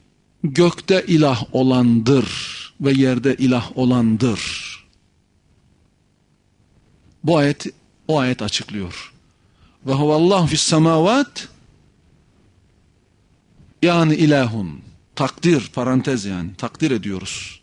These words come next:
"Ve huvallahu fis semâvâti", parantez, ilahun. Göklerde ilah olandır. "Ve fil ard", parantez, ilahun. Gö-, yerde ilah olandır.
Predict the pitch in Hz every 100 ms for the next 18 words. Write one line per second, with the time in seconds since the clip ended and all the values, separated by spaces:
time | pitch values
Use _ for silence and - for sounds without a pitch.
0 | _ _ - - - _ _ _ _ _
1 | - 135 156 175 196 226 165 175 - 170
2 | 180 185 226 311 320 262 247 233 - _
3 | _ _ _ - 160 165 165 240 180 170
4 | 165 143 123 107 85 - _ - 160 160
5 | 175 185 185 233 233 196 202 175 190 196
6 | 196 165 175 170 - - - - - _
7 | _ _ _ _ _ _ _ _ _ _
8 | _ - 143 143 151 - 220 277 - _
9 | _ _ _ _ _ - 156 170 170 233
10 | 254 - 170 165 151 127 120 98 82 -
11 | _ - 143 123 147 147 185 156 156 131
12 | 135 135 127 120 135 113 - - -